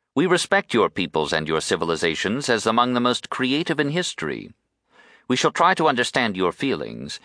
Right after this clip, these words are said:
and your desire to develop your own institutions without fear of attack.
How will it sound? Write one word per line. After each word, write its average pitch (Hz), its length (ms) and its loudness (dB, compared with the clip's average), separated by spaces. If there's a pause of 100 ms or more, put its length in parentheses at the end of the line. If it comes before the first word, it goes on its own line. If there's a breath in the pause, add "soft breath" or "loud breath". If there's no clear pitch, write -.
(280 loud breath)
and 76 140 -4
your 80 120 0
desire 98 460 2
to 95 140 -4
develop 92 420 0
your 98 160 4
own 110 160 4
institutions 104 880 -2
without 104 320 0
fear 104 240 2
of 104 100 0
attack. 123 520 -2